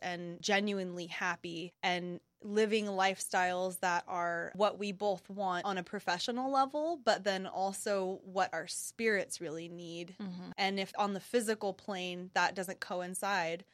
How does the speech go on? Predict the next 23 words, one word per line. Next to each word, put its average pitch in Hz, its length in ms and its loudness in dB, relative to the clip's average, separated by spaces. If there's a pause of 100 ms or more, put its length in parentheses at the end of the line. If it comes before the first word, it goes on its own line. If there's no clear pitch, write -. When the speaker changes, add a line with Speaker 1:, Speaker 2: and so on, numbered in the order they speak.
(260)
Speaker 1:
that's 190 200 4
okay 165 320 -2
too. 185 560 -2 (180)
That 190 160 4
doesn't 202 220 -4
take 196 220 -4
away 175 200 -2
from 180 240 -6
the 175 120 -8
love. 170 360 2
It - 80 -4
doesn't 180 260 -4
take 180 200 -8
away 170 320 -2
from 170 480 -4
any 202 320 2
of 175 220 -6
the 190 120 0
experiences 185 600 0
Speaker 2:
Right. 175 180 0
Speaker 1:
and 175 140 -4
the, 170 60 -6 (100)
the 180 80 -2